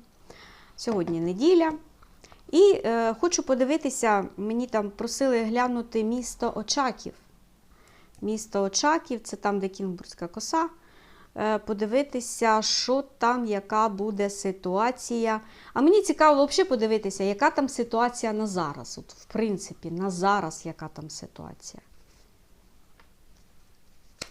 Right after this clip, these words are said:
Ви, коли пишете мені містечко, я не великий географ,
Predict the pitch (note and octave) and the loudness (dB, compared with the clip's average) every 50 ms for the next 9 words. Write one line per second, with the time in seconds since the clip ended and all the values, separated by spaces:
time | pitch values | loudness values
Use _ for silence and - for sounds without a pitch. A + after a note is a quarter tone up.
0 | - - - - - - - - F#3 B3 E4 G4 G4 - - - A#3 A#3+ C4+ C#4+ | -18 -20 -20 -20 -20 -20 -14 -4 2 6 8 8 8 8 6 6 6 6 6 4
1 | C#4 D#4+ D#4 - C#4+ B3 - B3 A#3 A#3 A#3 A#3+ A#3+ A3+ A3 G#3+ - - C4 C4+ | 4 2 2 2 0 0 2 2 2 2 2 0 0 0 -2 -4 0 2 2 2
2 | C#4+ - - - F#3 F#3 F#3+ A3 A3 A3 G3+ F#3+ G3 G3 G3 F#3+ F#3 F#3 G3+ G#3+ | 2 2 -2 0 0 2 4 6 8 8 6 6 4 0 0 0 0 0 2 2
3 | A3 G3+ G3+ - F#3+ F#3 F#3 G#3+ A3+ C#4 D#4 C4+ - E3+ | 2 2 0 -2 -6 -4 0 2 2 2 2 0 -2 -4